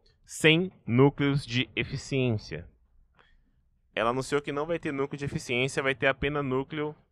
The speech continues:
é, melhor, desculpa, vai ser apenas até núcleo de performance só. E nenhum núcleo de eficiência. Então anunciou isso aqui.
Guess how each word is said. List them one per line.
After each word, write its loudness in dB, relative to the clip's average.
é, 8
melhor, 8
desculpa, -2
vai 2
ser 0
apenas -2
até -4
núcleo -8
de -14
performance -2
só. -18
E -8
nenhum -2
núcleo -6
de -8
eficiência. -10
Então -4
anunciou -6
isso -8
aqui. -8